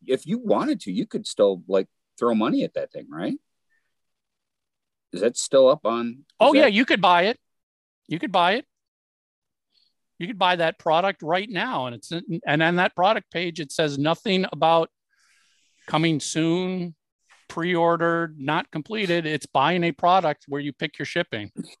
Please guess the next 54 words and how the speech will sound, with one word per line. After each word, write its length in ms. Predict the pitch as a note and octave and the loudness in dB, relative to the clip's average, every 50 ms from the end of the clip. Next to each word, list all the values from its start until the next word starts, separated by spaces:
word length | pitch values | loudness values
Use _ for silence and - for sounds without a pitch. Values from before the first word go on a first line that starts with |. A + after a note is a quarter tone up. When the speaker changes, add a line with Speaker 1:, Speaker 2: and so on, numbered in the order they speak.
| _ _ _ _ _ _ | _ _ _ _ _ _
Speaker 1:
I 100 | B2+ C3+ | 2 2
s-, 160 | D#3 - - - - | 4 2 0 -2 0
I 120 | C3 C#3+ | 0 0
saw, 480 | C#3+ - - - - - D3 - C3+ - - _ _ _ _ - C#3+ - - | 0 -2 -6 -10 -4 -4 -4 -4 -4 -8 -12 _ _ _ _ -20 -20 -12 -4
I, 200 | - B2+ D3 C3+ - _ - - - - F3+ - _ | 0 0 0 0 -2 _ -12 -14 -8 -8 -8 -2 _
I 100 | D3+ F3 | 0 0
try 300 | E3 - - D3+ C#3+ C3+ | 0 -2 0 0 2 2
not 300 | A#2 G#2 F#2+ G2+ G2 - | 2 0 -2 -2 -6 -8
to 60 | - - C3+ | -6 -6 -4
look 220 | G#2+ E2 - - | -4 -4 -4 -8
at 120 | G2 - - | -12 -8 -2
that 200 | - A2+ F#2+ - | -2 -2 -2 -2
stuff, 300 | - - G#2 A2 G#2+ - _ _ | -4 -2 -2 -2 -2 -4 _ _
but 120 | A2 - | -6 -6
it's, 220 | A#2 - - - - _ _ | -6 -8 -8 -16 -20 _ _
you 80 | G2+ - - | -14 -6 -2
know, 180 | A#2 F2+ F#3+ - | -2 -2 -2 -2
it 160 | - G#2+ F#2 - | -4 -6 -6 -6
just 180 | A2 - - | -12 -14 -14
pops 320 | - - E2 E2 - - - | -16 -10 -10 -10 -8 -6 -6
up 100 | F2+ - | -8 -6
in 120 | - F2+ E2 | -8 -10 -10
your 120 | D2+ D2+ | -10 -10
newsfeed 500 | D#2 D#2+ F2 F2 - - G#2 G#2 G2+ F#2+ | -10 -10 -8 -8 -8 -4 -4 -4 -4 -4
sometimes. 560 | - - G#2 G#2+ - G#2+ G#2 A2 G#2+ G#2+ - _ _ _ _ _ - - - - - _ _ _ | -6 -6 -6 -6 -4 -2 -4 -4 -4 -6 -10 _ _ _ _ _ -20 -20 -20 -20 -20 _ _ _
Somebody 640 | - - D#3+ D#3 E3 D#3+ D3 C#3+ C#3 C3 B2+ B2 - _ _ | -2 0 0 2 4 2 2 4 4 2 2 0 -2 _ _
posted 460 | - A2 A2+ A#2 - - - G#2+ F2+ | 0 2 2 2 0 -4 -10 -12 -10
something 520 | - - F2 F2+ E2+ - F#2 F#2 F2+ F2+ F2 | -8 -8 -8 -10 -8 -8 -6 -6 -6 -6 -2
where 120 | F#2+ F#2 | -2 -2
they 160 | E2+ - - B2 | -2 0 0 0
<laughs> 120 | F2+ - | 0 2
wrote, 240 | - G#2 G2 G2 - - _ _ _ - - - _ - | 2 4 4 4 0 -4 _ _ _ -20 -20 -18 _ -2
you 100 | C#3+ B2+ | 0 2
know, 80 | B2 | 2
"I 120 | B2 B2+ A#2+ | 2 2 0
paid 380 | - - A#2+ B2+ C3+ B2+ A#2 A#2 | 0 -4 -4 -4 -4 -4 -4 -6
you 120 | A#2 A2+ | -6 -6
five 400 | - - B2 A#2 A#2 A#2 A2+ A#2 | -4 -2 0 2 2 2 2 0
years 280 | A2 A2 A2+ A2+ - A2 | 0 -2 -2 -2 -4 -4
ago." 220 | G2+ F#2+ F2 G#2 | 0 0 0 0
It's 180 | G#2+ - - - | 0 -4 -4 -4
like, 100 | G2 - - _ _ - | -4 -4 -6 _ _ 0
"No, 100 | D3+ F#3+ | 2 4
you 100 | F#3+ D3+ | 4 4
didn't. 220 | A#2+ A2 G#2+ G#2 | 2 0 -4 -6
You 60 | G#2+ A2 | -8 -6
paid 160 | A#2+ A#2 A2+ | -6 -4 -4
me 100 | A2 G#2+ | -4 -6
three 340 | - - - C3+ C#3+ D#3 E3 | -8 -10 -8 -6 -4 -2 0
years 280 | D3+ D3 D3 D3+ C#3+ - | 0 2 2 2 2 2
and 140 | D#3 C3 | 2 2
eight 160 | A2+ C3 C#3+ - | 2 -2 -4 -2
months 300 | - C#3+ D3 D3 - - | 0 0 0 2 0 0
ago." 100 | - A#2 | 2 2